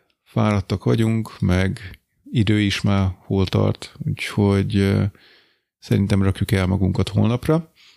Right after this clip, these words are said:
Ö, vagy hát a következő adásra, nyilván. Ja, köszönjük, hogy velünk voltatok. Külön köszönjük azoknak, akik, ö, Discordon elkísértek minket.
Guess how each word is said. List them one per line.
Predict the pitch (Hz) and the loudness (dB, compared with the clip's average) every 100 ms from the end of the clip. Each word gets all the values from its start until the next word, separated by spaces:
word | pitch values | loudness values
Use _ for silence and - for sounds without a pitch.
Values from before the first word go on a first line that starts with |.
| _ _ - - - - _ - | _ _ -20 -20 -20 -20 _ -2
Ö, | 139 135 104 | 0 2 2
vagy | 107 | 2
hát | - 107 | 0 0
a | |
következő | 101 113 - 98 101 | 0 0 2 2 2
adásra, | 104 127 - 175 - | 2 0 0 -2 0
nyilván. | 113 101 127 165 - - _ _ _ _ _ _ - | 0 0 0 -2 -4 -14 _ _ _ _ _ _ -2
Ja, | 123 - - - - - | -2 -2 -10 -12 -14 -2
köszönjük, | - 117 98 | 0 2 0
hogy | 95 92 | 0 0
velünk | 98 113 | 0 0
voltatok. | 147 156 185 202 - - - - | -2 -2 -2 -4 -6 -16 -16 -20
Külön | - 104 90 | -2 0 0
köszönjük | 92 101 95 92 | 0 0 0 0
azoknak, | 92 92 95 | 0 0 -2
akik, | 92 90 95 - 107 | -2 -2 -4 -2 0
ö, | 95 | 0
Discordon | 87 95 - 104 92 95 | 2 0 0 0 0 0
elkísértek | 95 - - - 107 | -2 -4 -2 -2 -2
minket. | - 135 147 143 - | 0 -2 0 -2 -2